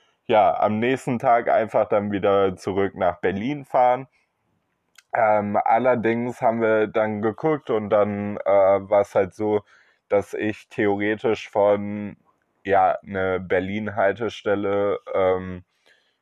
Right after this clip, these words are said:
halt schneller beim Hostel wär, als wenn sie mich jetzt noch da in Berlin hingefahren hätte. Und dann, äh, haben wir das halt so einfach ausgemacht, dass sie mich dann am Bahnhof rausschmeißt und ich dann einfach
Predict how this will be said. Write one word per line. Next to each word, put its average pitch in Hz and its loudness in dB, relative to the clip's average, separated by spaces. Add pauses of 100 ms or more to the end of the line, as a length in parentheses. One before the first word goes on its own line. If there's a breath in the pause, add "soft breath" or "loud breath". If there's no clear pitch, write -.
(200)
halt 95 -2
schneller 107 0
beim 98 -2
Hostel 101 -2
wär, 98 4
als 95 -2
wenn 92 -4
sie 98 -6
mich 98 -4
jetzt - -2
noch 95 0
da 90 2
in 104 -6
Berlin 98 -4 (140)
hingefahren 123 -4
hätte. 135 -4 (580 loud breath)
Und 107 -2
dann, 113 2
äh, - 2
haben 107 4
wir 107 0
das 107 2
halt 101 0
so 104 2
einfach 107 0
ausgemacht, 104 -2
dass 110 0
sie 117 -4
mich 101 -4
dann 101 -2
am 95 -4
Bahnhof 98 0
rausschmeißt 120 0
und 101 -4
ich 104 -4
dann 95 -4
einfach 95 0